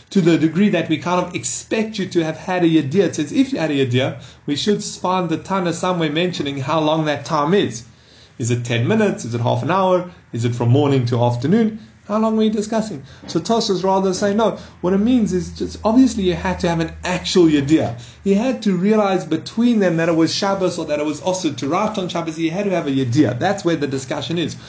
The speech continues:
Oh, why does it mean Shachris and, and the morning and afternoon?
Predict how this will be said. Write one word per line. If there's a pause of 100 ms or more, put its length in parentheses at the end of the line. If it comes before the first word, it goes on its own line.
(160)
Oh,
why
does
it
mean
Shachris
and, (400)
and (260)
the
morning
and
afternoon?